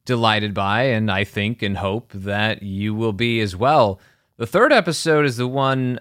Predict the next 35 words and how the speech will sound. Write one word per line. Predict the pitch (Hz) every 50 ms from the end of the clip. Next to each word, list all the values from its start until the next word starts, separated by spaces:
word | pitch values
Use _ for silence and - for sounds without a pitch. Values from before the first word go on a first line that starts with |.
| - -
I | 123
really | 127 123 120 156 190 196 208 202
want | 165 143 139 139 135
to | 123
say | - - - - 131 127 127 123 123 123 120 73
the | 92 107 107 117
least | 113 110 110 110 120 131 147 147 - - - -
about, | 123 123 113 104 - 113 107 117 139 175 190 - -
because | - 117 107 - - 120 113 117 101 -
it's | 107 98 - -
the | - 113
one | 107 101 107 117 120 120 123 123 123 120 120 117 -
that | - 101 92 107 107 107 107 107 104 - _ _ _ _ _ _ _ _ _ _ _ _ _ _ _ _ _
you | - 123 123
just | 110 131 127 -
haven't | - - 123 123 123 135 127 -
seen | - - - 123 117 120 127 135 151 147 139
as | - - 123 113 110
much | 120 120 120 120 - -
of | 139 139 151 151 -
compared | - 131 120 110 - - 117 117 123 123
to | - 139
the | 117 120
first | - - 131 127 127 - -
two. | - 135 135 139 131
There's | 123 110
been | 101 104 104 98
plenty | - - 127 139 151 151 139
of | 123
images | 117 117 113 110 104 95 104 101 95 92
of | 101 92 -
T'Challa | - 98 - - 127 113 117 113 110 107 101
as | 95
Star-Lord | - - - 113 110 110 107 107 104 101 101 101 95
and | 95 87 98 101 101 95